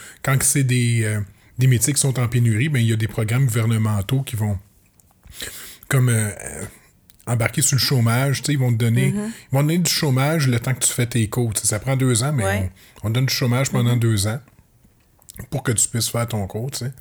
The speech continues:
Speaker 2: Ouais.
Speaker 1: Je m-, j'imagine que ce serait peut-être aussi une manière d'a-, d'aller chercher du, des gens, mais encore là, si t'es forme, faut que tu sois capable de les garder après, tu sais.
Speaker 2: Ouais.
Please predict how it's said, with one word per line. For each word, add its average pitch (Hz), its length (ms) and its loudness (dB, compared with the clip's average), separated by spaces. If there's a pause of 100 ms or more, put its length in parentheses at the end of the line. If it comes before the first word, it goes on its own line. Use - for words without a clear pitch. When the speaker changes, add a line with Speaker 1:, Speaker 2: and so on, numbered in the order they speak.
(160)
Speaker 2:
Ouais. 202 180 -6 (260)
Speaker 1:
Je 110 100 -6
m-, 110 100 2
j'imagine 110 380 0
que 131 60 0
ce - 60 -4
serait 110 80 -4
peut-être 117 200 -4
aussi 110 240 0
une 117 80 4
manière 107 420 0
d'a-, 101 180 0
d'aller 101 220 -2
chercher 110 340 -4
du, 101 200 -2
des 101 220 -4
gens, 127 240 -2
mais 127 100 0
encore 113 220 -2
là, 131 120 0 (640)
si - 200 2
t'es 131 160 2
forme, 139 420 0
faut - 100 -8
que 110 60 -6
tu - 60 -2
sois 123 100 0
capable 127 260 0
de 117 60 0
les 117 80 2
garder 110 280 0
après, 104 340 -4
tu - 100 -12
sais. 143 120 -6 (220)
Speaker 2:
Ouais. 208 240 -2